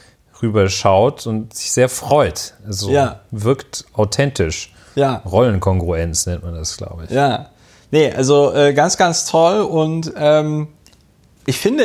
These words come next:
Speaker 2: ich fi-, ich finde das schon, ich finde das schon auch nicht schlecht, wenn man mal so dabei sein kann, wenn irgendetwas zum ersten Mal in der Geschichte der Menschheit passiert.
Speaker 1: Wenn man's dann noch selber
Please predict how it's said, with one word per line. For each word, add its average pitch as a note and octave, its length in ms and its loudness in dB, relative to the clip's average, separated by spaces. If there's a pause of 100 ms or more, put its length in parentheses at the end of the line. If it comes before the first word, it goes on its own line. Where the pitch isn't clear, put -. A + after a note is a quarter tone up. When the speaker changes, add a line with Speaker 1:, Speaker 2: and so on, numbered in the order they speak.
Speaker 2:
ich - 180 -4
fi-, - 120 -2
ich - 260 -4
finde D#3 260 0
das E3 180 2
schon, F3 380 0
ich C3 120 -6
finde F#3+ 260 0
das D3 140 0
schon G#3 420 0
auch F3+ 480 -2 (560)
nicht E3 260 2
schlecht, B2 540 0
wenn C3 100 4
man C3+ 220 4
mal C3+ 340 4
so C3+ 160 0
dabei C3 380 4
sein D#3 260 2
kann, E3+ 340 0
wenn E3 160 -2
irgendetwas D#3 680 0
zum D3 180 0
ersten C#3+ 400 0
Mal C#3+ 240 2
in C#3+ 100 -2
der C#3 100 2
Geschichte C#3 420 -2
der C3 100 4
Menschheit B2+ 460 0
passiert. G#2+ 500 -6 (500)
Speaker 1:
Wenn F2+ 120 0
man's E2 240 -2
dann F2+ 160 0
noch E2 160 0
selber F2+ 500 2